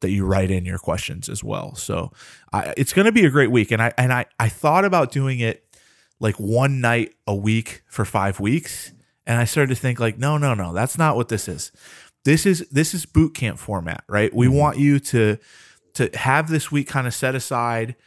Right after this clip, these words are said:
Speaker 1: just the evenings, right? We're talking about an hour and a half in the evenings, uh, set aside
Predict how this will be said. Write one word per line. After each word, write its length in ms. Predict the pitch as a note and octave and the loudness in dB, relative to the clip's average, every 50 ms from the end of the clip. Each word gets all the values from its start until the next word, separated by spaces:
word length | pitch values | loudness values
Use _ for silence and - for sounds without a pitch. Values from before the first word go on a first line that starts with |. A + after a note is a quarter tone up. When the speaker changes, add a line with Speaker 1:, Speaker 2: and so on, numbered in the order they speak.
| _ _ _ _ _ - | _ _ _ _ _ -8
Speaker 1:
just 240 | D#3+ D#3 C4+ C4+ - | -4 -2 -2 0 0
the 60 | E4 - | 2 4
evenings, 480 | D3+ C3+ B2 A#2 A#2+ A#2+ B2 B2+ - | 4 4 4 4 2 0 0 -2 0
right? 200 | A2+ A2+ C3 C#3 | 2 2 2 2
We're 60 | E3 | -2
talking 300 | C#3 - C#3+ C3+ - C#3+ | -2 -2 -2 -2 0 -2
about 240 | C3+ B2+ B2 A#2 A#2 | -2 0 2 2 2
an 120 | A#2 A2+ A2+ | 0 0 0
hour 220 | A2+ A#2 A#2+ A#2+ | 0 0 -2 -2
and 80 | A#2+ A#2 | -2 0
a 20 | |
half 280 | G#2+ A2 A2 G#2+ G#2 - | 0 0 0 -2 -2 -4
in 60 | A#2+ A2+ | -6 -6
the 120 | G2+ F#2+ | -6 -4
evenings, 480 | G#2 G#2+ G2+ G#2 G#2 G2+ G#2 G2+ G2+ - _ - - - - - - - | -4 -4 -4 -4 -6 -8 -8 -10 -12 -12 _ -20 -20 -20 -20 -20 -10 -6
uh, 240 | F#2+ F#2+ F#2+ F#2 G2 | -4 -2 -2 -2 -4
set 300 | - - - C#3 C3 C3 | -6 -2 0 2 2 2
aside 680 | C#3 C3 - - C3+ A#2 A2+ A2 G#2+ G#2+ G#2 G#2 G#2+ | 0 -2 0 0 2 2 2 2 0 0 -2 -4 -6